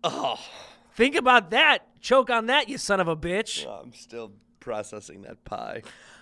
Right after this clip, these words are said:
Speaker 2: Uh, going back to the N F L Pro
Speaker 1: Yes,
Speaker 2: Bowl.
Speaker 1: please.
Speaker 2: Talking about it being like the N B A All-Star game, th-, these are some of my suggestions for how to fix it.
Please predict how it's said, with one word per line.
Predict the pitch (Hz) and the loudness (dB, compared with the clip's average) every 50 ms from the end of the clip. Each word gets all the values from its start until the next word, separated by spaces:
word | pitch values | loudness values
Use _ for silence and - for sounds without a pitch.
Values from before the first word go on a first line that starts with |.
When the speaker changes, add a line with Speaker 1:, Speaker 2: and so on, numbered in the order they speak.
| _ - | _ -2
Speaker 2:
Uh, | - 202 202 202 202 208 214 220 | 2 6 6 8 8 6 4 2
going | 202 247 294 381 403 349 | 2 2 2 2 2 0
back | 311 285 262 - | 0 -2 -2 -4
to | - 240 | -8 -12
the | 208 240 233 220 214 202 - | -10 -8 -8 -8 -8 -8 -6
N | 170 185 196 | -4 -2 0
F | 208 202 196 - | 0 -2 0 0
L | 190 180 180 180 170 | 0 0 0 0 -2
Pro | - - 170 165 | -2 0 0 2
Speaker 1:
Yes, | 131 113 | 2 2
Speaker 2:
Bowl. | 120 127 113 113 120 | 0 -4 -8 -12 -14
Speaker 1:
please. | - 135 117 110 101 98 98 - - - _ _ _ _ _ _ - - _ - | -12 -10 -10 -10 -10 -12 -16 -20 -20 -20 _ _ _ _ _ _ -20 -20 _ -6
Speaker 2:
Talking | - 240 247 240 233 254 240 | -2 -2 -2 -2 -4 -6 -4
about | 214 196 185 175 170 165 - _ | -2 -2 0 0 -2 -4 -6 _
it | 143 175 185 180 - | -6 -6 -6 -6 -6
being | 151 190 180 175 | -8 -8 -8 -6
like | 175 165 156 | -8 -8 -8
the | 160 160 | -8 -8
N | 160 160 | -8 -6
B | 156 156 151 | -4 -4 -4
A | 139 | -4
All-Star | 120 143 147 - - 139 | -6 -6 -6 -6 -8 -10
game, | 131 143 139 147 160 | -8 -8 -10 -10 -10
th-, | 165 233 196 185 | -12 -12 -12 -10
these | 202 254 269 269 | -8 -8 -6 -6
are | 262 | -6
some | - 262 247 | -6 -6 -6
of | 240 220 | -6 -6
my | 214 208 | -6 -4
suggestions | 196 - 196 175 147 - 165 160 151 - - 156 147 | -4 -4 -6 -6 -6 -6 -6 -6 -6 -6 -10 -12 -12
for | - - 143 | -10 -8 -6
how | 135 143 | -6 -6
to | 139 123 | -6 -6
fix | - - 117 110 - - | -10 -14 -16 -14 -14 -16
it. | 85 90 - | -16 -16 -18